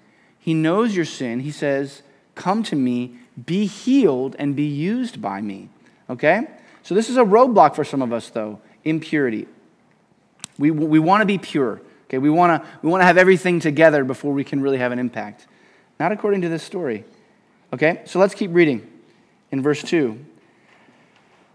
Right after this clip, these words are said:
Now the Syrians, here we go, on one of their raids, <laughs> literally sounds like Vikings, carried off a little girl. That's real positive. Um, from the land of Israel,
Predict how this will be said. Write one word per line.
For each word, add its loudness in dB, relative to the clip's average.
Now 8
the 2
Syrians, 2
here 0
we 2
go, 4
on 6
one 6
of 2
their 8
raids, 6
<laughs> -10
literally 2
sounds -4
like -8
Vikings, -4
carried 8
off 8
a 4
little 2
girl. 0
That's -6
real -4
positive. -2
Um, 4
from -2
the 0
land 4
of 6
Israel, 0